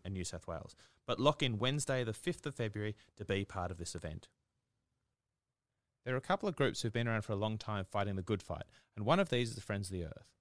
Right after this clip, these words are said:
What you may not know is that there are Friends of the Earth groups in most states. If this is news to you, then maybe you might like to check out whether you have a group in your neighbourhood.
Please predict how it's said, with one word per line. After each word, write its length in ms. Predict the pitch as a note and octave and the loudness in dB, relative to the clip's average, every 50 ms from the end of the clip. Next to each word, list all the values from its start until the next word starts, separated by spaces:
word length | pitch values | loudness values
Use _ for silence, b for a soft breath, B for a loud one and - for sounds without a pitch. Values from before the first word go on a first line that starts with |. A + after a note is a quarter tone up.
| _ _ _ | _ _ _
What 160 | - D3+ - | -6 -4 -2
you 60 | - D3+ | 2 4
may 120 | B2 A2 | 4 4
not 300 | A2 A#2 D3+ E3+ - - | 4 4 2 2 2 2
know 180 | A2 G2+ F#2+ F#2+ | 0 2 2 0
is 100 | F#2+ F#2+ | 0 -2
that 80 | - | -2
there 100 | F2+ F#2 | -2 -2
are 40 | F#2 | -2
Friends 280 | - - B2 B2+ C3+ B2+ | 0 0 0 0 0 0
of 40 | |
the 100 | B2 A#2 | 0 2
Earth 160 | G#2+ G#2 G2 - | 2 2 2 0
groups 260 | - F#2+ E2 - - | -2 -4 -4 -4 -6
in 160 | F2 E2+ F2 | -6 -6 -4
most 260 | F#2 F#2+ G2+ G2 - - | -2 -2 -2 -2 -2 -4
states. 440 | - - F#2 A2+ - - - - b b b b b | -6 -6 -8 -8 -10 -16 -20 -20 b b b b b
If 100 | C#3+ C3+ | -8 0
this 160 | - G3 - | 0 0 2
is 100 | F3 C#3+ | 2 2
news 220 | C3+ C#3 C#3+ D#3 - | 2 4 2 2 2
to 80 | - E3+ | 0 -2
you, 80 | F3+ | 0
then 160 | F#3 F3 C#3+ B2 | 0 0 0 2
maybe 240 | B2 A#2+ B2+ C3 | 4 2 4 2
you 60 | C3 B2 | 0 0
might 180 | A#2+ A2 - | 0 0 0
like 140 | - G#2 G#2 | 0 -2 -4
to 80 | - - | -4 -6
check 240 | - - G#2+ - - | -4 -4 -2 -2 0
out 160 | B2 - - | -2 -2 -2
whether 160 | G#2 G2 F#2+ | -2 -2 -2
you 160 | F#2+ G2+ C3+ | -2 0 0
have 160 | C#3+ C#3 B2+ A#2 | 0 0 0 -2
a 60 | A2+ | 0
group 280 | - G2+ F#2+ F#2 - | 0 0 0 0 -2
in 120 | D2 F2+ F2 | -4 -6 -4
your 180 | F#2 F2+ F2+ | -2 -2 -2
neighbourhood. 480 | F2+ F2+ F2+ F#2 F#2 F2 D#2+ E2 - _ | -2 -2 -4 -4 -6 -8 -12 -16 -16 _